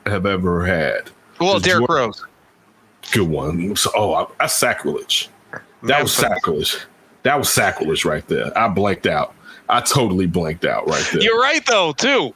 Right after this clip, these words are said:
Speaker 2: You're right.
Speaker 1: Yeah,
Speaker 2: Only
Speaker 1: too, but, uh, both point guards. But, uh, yeah, man, that one was good, but it,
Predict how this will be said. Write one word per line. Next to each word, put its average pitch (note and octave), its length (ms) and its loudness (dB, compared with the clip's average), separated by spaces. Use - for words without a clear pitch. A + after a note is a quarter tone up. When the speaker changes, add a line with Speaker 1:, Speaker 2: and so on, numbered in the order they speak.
Speaker 2:
You're D3 220 0
right. F3 340 0
Speaker 1:
Yeah, G2 60 2
Speaker 2:
Only G#2 160 2
Speaker 1:
too, A#2 220 0
but, F#2 200 0
uh, F#2 260 0
both A#2+ 320 0
point A#2 280 2
guards. D#2+ 340 0
But, F#2+ 160 0
uh, F#2 160 2
yeah, G#2+ 360 4
man, F#2+ 260 2
that G#2+ 160 2
one A2 220 4
was G2 120 2
good, G2 340 2
but F2+ 120 4
it, F#2 180 2